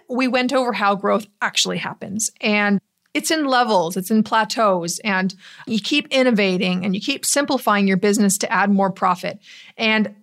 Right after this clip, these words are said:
I shared with you a case study for the stages that we moved through for Melody to immediately cut eleven hours per week off of her schedule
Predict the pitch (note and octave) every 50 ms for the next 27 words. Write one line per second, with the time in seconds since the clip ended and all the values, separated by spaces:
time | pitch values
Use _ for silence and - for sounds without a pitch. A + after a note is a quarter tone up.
0 | _ - - A3+ A3+ G#3+ - - C#4 C4 C4+ D4 C#4+ C4+ B3+ - G#3+ G#3 G3+ G#3
1 | G3+ - - C4 C#4+ C#4+ - - A3+ G3 F#3 F#3+ F#3+ F#3+ F#3+ F#3+ - - - -
2 | _ _ _ _ - - A#3 A3+ A3+ A3 - - G#3+ G#3+ G#3+ - - B3+ B3+ C4+
3 | A3+ C4+ B3+ A3+ G#3 G#3 A3+ A3 G#3 G3+ G3+ G#3+ A3 A3 A3 G#3+ G#3+ A3 B3+ C#4+
4 | D4 C#4+ - - - - G3+ G3 F#3+ F#3 F#3 F#3 F#3+ A3 - _ _ _ - -
5 | A3 G#3 A3 A3+ A#3 A3 F#3+ F#3 F#3+ F#3 - - G#3+ F#3+ F#3 - _ - G#3+ A#3+
6 | B3 B3 A#3 G#3 G#3 G3+ - A#3 G#3 - G3+ F#3+ F#3+ G3 G3 G3 G3 F#3+ G3 F#3
7 | F#3 F#3 F#3 F3+ - - - F#3+ G#3 C4 C#4 - A3 F#3+ F#3 - G#3+ - G3+ F3
8 | - - C#4+ D#4+ D#4+ B3 F#3 F#3+ A3 G#3+